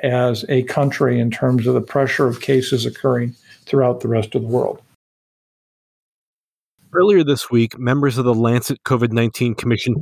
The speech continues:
Speaker 2: Task Force on Public Health wrote an article arguing that the global rollout of vaccines was not enough at the moment to control variants of concern,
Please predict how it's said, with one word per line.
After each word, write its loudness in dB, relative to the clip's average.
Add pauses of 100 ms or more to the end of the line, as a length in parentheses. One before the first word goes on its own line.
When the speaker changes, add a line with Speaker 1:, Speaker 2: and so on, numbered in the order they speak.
(160)
Speaker 2:
Task -6
Force 0
on -4
Public -6
Health -4 (360)
wrote 4
an 0
article 2
arguing 2
that 0
the -6
global 2
rollout 4
of -4
vaccines -2
was -8
not 0
enough 0
at -14
the -4
moment -2
to -6
control -2
variants 0
of -4
concern, -2